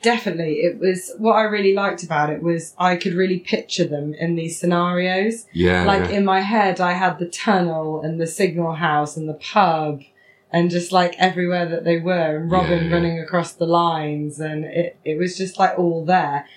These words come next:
Speaker 1: And I think, like you say, that was because they really helped, like, helped you imagine that atmosphere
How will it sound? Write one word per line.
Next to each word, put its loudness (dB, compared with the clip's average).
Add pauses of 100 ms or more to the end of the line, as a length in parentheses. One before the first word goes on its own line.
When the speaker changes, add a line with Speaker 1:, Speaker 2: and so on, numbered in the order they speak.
(180)
Speaker 1:
And 2
I 2
think, 0
like 2
you -2
say, 2
that 0
was -6
because -4
they 0
really -2
helped, -4 (380)
like, 0
helped -2
you 2
imagine -2
that 2
atmosphere -6